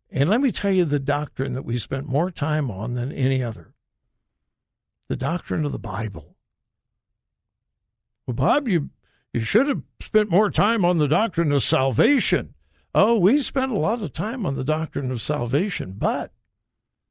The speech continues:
we don't know anything about salvation unless we get it from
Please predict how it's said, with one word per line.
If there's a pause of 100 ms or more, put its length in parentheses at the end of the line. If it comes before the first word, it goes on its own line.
(560)
we
don't
know
anything
about
salvation
unless
we
get
it
from